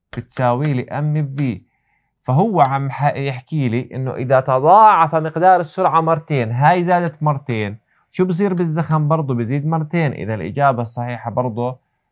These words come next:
با. تعالوا نشوف حبايبي سؤال رقم أربعة، وهو سؤال يعني شوي بدنا نركز بالكلام واللغة تبعته. بحكي لي: "يقفز قصي من قارب ماله ساكن". هاي المعلومة معناها إنه في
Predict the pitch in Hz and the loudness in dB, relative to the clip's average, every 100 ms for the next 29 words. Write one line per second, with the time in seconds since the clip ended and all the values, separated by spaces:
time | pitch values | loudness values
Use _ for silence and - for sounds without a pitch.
0 | _ 165 196 127 98 _ - 190 285 262 | _ 4 6 6 2 _ 0 0 0 -8
1 | - 202 220 196 190 180 185 165 143 139 | -12 -6 -4 -6 -8 -4 -4 -4 -8 -8
2 | 170 170 185 170 185 175 151 143 131 151 | -8 -2 0 2 0 -2 -4 -8 -10 -6
3 | 170 160 143 135 156 160 135 135 147 - | -6 -4 -8 -10 -10 -10 -8 -10 -10 -10
4 | 151 147 - 120 139 135 - 135 151 180 | -8 -8 -10 -12 -12 -12 -12 -8 -6 -6
5 | 190 160 135 135 147 156 151 - 135 90 | -8 -12 -10 -8 -8 -6 -8 -10 -14 -14
6 | 95 98 - 240 214 165 226 247 - - | -18 -20 -16 -12 -12 -8 -8 -10 -16 -14
7 | 180 - 156 147 175 202 190 _ 143 147 | -14 -14 -16 -6 -4 -4 -10 _ -12 -10
8 | 147 180 202 208 214 247 208 214 - 180 | -12 -8 -4 -4 -4 -6 -8 -12 -10 -2
9 | 196 180 190 202 _ _ _ _ - 165 | 0 0 -4 -10 _ _ _ _ -2 0
10 | 131 - 101 92 _ _ 160 226 311 294 | 0 -2 -16 -16 _ _ -4 2 2 0
11 | 240 208 156 143 117 147 190 185 233 220 | -8 -8 -8 -8 -10 -8 -8 -6 -6 -6
12 | 190 214 _ _ _ - 170 160 156 135 | -6 -8 _ _ _ -14 -10 -10 -10 -10
13 | 214 208 131 | -10 -8 -10